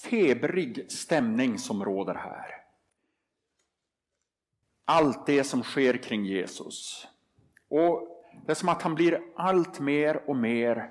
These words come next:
när vi läser en, en, en vattendelare. Å ena sidan har vi människor som hänförs av Jesu undervisning.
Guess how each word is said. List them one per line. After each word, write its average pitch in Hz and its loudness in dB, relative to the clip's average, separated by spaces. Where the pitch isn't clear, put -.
när 117 -6
vi 113 0
läser 120 2
en, 120 0
en, 139 0
en 147 -4
vattendelare. 131 0
Å 175 4
ena 190 6
sidan 117 2
har 120 6
vi 113 2
människor 143 4
som 127 0
hänförs 139 0
av 110 2
Jesu 107 -4
undervisning. 104 -8